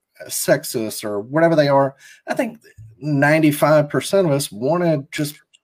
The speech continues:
see, see the sport be as equal as possible, and to, to female anglers to have every opportunity that we have and to make that as easy as possible. Is there anything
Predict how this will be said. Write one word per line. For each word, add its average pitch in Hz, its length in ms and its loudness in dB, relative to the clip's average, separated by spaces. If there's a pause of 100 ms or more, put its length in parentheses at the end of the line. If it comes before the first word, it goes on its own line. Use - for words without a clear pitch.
(320)
see, 180 560 0 (540)
see 208 260 -6
the 190 120 2
sport 160 400 -2
be 135 80 2
as 123 240 2
equal 143 360 -2
as 120 120 -4
possible, 113 600 -2
and 107 240 -6
to, 101 280 -6 (840)
to 123 220 0
female 143 480 2
anglers 117 380 -4
to - 60 -8
have 120 440 -6
every 151 340 2
opportunity 113 640 -2
that 98 180 -4
we 98 140 -2
have 98 400 -6
and 110 180 -6
to 117 80 -8
make 117 280 -4
that 110 300 0 (280)
as 110 220 -6
easy 139 340 4
as 98 160 -2
possible. 90 460 -6
Is 143 180 -2
there 156 140 0
anything 165 520 0